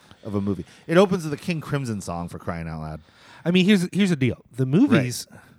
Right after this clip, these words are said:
Speaker 2: cra-, the movie is, considering how insane it gets,
Speaker 1: Right.
Speaker 2: it's actually a slow burn. The
Speaker 1: It is.
Speaker 2: first hour, things are building up.
Speaker 1: Yeah, and you,
Speaker 2: But
Speaker 1: you're
Speaker 2: if
Speaker 1: not
Speaker 2: you
Speaker 1: really sure what's happening.
Speaker 2: But
Speaker 1: and
Speaker 2: if you're bored for that buildup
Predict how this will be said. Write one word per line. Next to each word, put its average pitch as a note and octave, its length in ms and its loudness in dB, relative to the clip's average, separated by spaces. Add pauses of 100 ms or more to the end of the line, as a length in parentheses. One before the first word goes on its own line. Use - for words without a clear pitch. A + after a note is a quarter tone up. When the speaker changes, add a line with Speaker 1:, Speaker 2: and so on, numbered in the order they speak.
(100)
Speaker 2:
cra-, C#3 400 -2 (120)
the A#2+ 120 -2
movie D#3 400 -2 (840)
is, A2 340 -8 (840)
considering D3+ 380 -4
how A#2 300 -2 (220)
insane G#2 380 -8
it F2 80 -16
gets, - 360 -16 (200)
Speaker 1:
Right. G2+ 260 -4
Speaker 2:
it's E3 160 -6
actually G#3 340 4
a B2+ 40 2
slow A#2+ 260 -2
burn. F2 240 -12 (280)
The C3 80 4
Speaker 1:
It B2 60 6
is. G2+ 60 2
Speaker 2:
first F#3+ 280 4 (140)
hour, G#2 500 0 (240)
things C#3+ 300 -2
are B2 40 4
building G2+ 320 -4
up. - 200 -18
Speaker 1:
Yeah, G#2+ 280 -4
and G#2 140 -4
you, B2 100 -2
Speaker 2:
But D3 180 4
Speaker 1:
you're D3+ 80 8
Speaker 2:
if D3+ 40 0
Speaker 1:
not D#3 160 2
Speaker 2:
you D#3 40 -4
Speaker 1:
really D3 160 2
sure B2+ 240 0
what's A2+ 180 -2
happening. A2+ 840 -2 (100)
Speaker 2:
But D#3 100 8
Speaker 1:
and D#3 40 6
Speaker 2:
if - 180 -2
you're D4 260 2 (260)
bored B2 600 -4 (240)
for C3+ 220 -2
that A2 260 -4
buildup - 520 -8